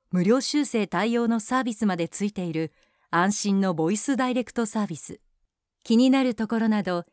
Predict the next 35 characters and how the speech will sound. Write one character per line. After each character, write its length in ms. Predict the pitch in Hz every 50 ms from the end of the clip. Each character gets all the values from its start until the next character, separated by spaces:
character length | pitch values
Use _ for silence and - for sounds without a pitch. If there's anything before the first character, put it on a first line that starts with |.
| _ _ -
再 300 | - - 220 269 294 -
度 80 | 262
読 180 | 220 180 165 165
み 120 | 170 185
直 200 | 208 233 247 262
し 160 | 254 - 277
し 160 | - - 262 254
ま 100 | 277 269
す 120 | - 269
の 140 | 247 240 220
で、 220 | 208 208 202 202 - _ _ _ _ _
ご 160 | - 180 180
遠 180 | 190 214 233 240
慮 160 | 233 254 240
な 140 | 214 254 262
く 300 | - - 269 269 - - _ _
ご 80 | - 185
指 80 | -
示 220 | - 214 165 202 -
く 100 | 196 160
だ 100 | 180 185
さ 160 | - 208 202
い。 100 | 196 - _ _ _ _ _ _ _ _ _ _ -
お 120 | 202 202
問 220 | - 269 294 294
い 60 | 277 285
合 40 | 262
わ 120 | 277 269
せ、 280 | - - 277 269 - - _ _ _ _ -
お 100 | 202 208
申 140 | 208 233 240
し 80 | -
込 140 | - - 247
み 160 | 220 226 226
は、 220 | 214 208 208 214